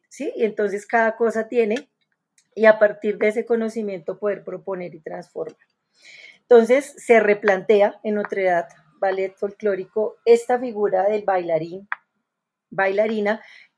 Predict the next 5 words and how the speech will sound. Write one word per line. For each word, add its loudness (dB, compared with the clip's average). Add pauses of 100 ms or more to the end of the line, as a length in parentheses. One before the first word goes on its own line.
(200)
y -2
su -2
representación -6
corporal. -4 (240)
Entonces -2